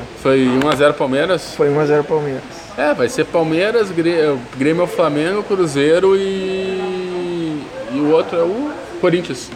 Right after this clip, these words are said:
Speaker 2: Corinthians e Chapecoense. Deixa eu ver se foi um a zero Palmeiras mesmo. Não, não. Bom, enfim. Mas eu, provavelmente o Palmeiras passe aqui.
Speaker 1: É que a Copa do Brasil, se, se por acaso o Grêmio passar,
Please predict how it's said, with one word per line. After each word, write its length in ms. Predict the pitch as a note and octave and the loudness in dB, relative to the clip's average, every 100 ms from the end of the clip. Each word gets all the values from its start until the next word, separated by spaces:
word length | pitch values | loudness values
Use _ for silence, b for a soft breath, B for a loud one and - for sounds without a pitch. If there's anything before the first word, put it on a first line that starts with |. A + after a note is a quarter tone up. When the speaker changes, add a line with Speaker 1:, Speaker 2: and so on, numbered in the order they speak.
| - | -10
Speaker 2:
Corinthians 400 | F#3 D3 D3+ D3 | -4 -2 -2 -4
e 40 | D#3 | -4
Chapecoense. 680 | C#3+ C3+ C3+ B2+ A#2+ - - | -6 -6 -4 -4 -8 -12 -14
Deixa 140 | - A3+ | -6 0
eu 40 | |
ver 120 | A#3+ | 0
se 60 | - | 2
foi 140 | G3+ | 0
um 100 | F#3 | 2
a 60 | D#3+ | 4
zero 240 | D3+ E3 | 6 4
Palmeiras 560 | D#3+ C#3+ C#3 D3+ D3 C3 | 4 -2 0 0 0 -2
mesmo. 320 | C3 C3+ B2+ B2+ B2 D#3 | -4 -4 -6 -10 -12 -8
Não, 220 | C#3 B2+ D#3+ | -6 -6 -4
não. 200 | D3 A#2+ - - - - - - - | -6 -6 -12 -18 -18 -18 -18 -20 -4
Bom, 160 | F#3+ F3 | 0 2
enfim. 240 | E3+ A2+ - - - - - - - - - - | 0 -6 -10 -18 -18 -16 -16 -16 -18 -18 -18 -4
Mas 160 | E3 F3+ | -2 2
eu, 360 | G3+ A#3+ G#3+ D#3+ | 4 4 2 0
provavelmente 480 | G3+ E3+ G3+ G3+ G3+ | 0 2 4 2 2
o 40 | |
Palmeiras 480 | G3+ E3+ E3 E3+ C#3 | 2 4 6 6 2
passe 440 | - D3 D#3 - C#3 | 0 0 0 -2 -8
aqui. 240 | C3 C#3 E3 G#3 - - - - - - - | -6 -8 -8 -12 -16 -16 -16 -18 -16 -18 -4
Speaker 1:
É 80 | F#3+ | -2
que 80 | F3 | 2
a 40 | C#3 | 2
Copa 180 | D#3+ | 2
do 100 | E3 | 0
Brasil, 400 | D#3+ E3 A#2+ D#3 | 2 2 4 2
se, 240 | F3 F#3+ E3 | 2 -2 -2
se 300 | - - F3+ | -4 -4 -6
por 240 | - G#3 | 2 2
acaso 520 | G3+ F#3+ D#3 E3 E3+ | 2 2 0 0 0
o 20 | D#3+ | 0
Grêmio 320 | D3 D#3 D#3+ | 0 0 0
passar, 480 | D3 C#3+ - C#3 | -2 0 0 0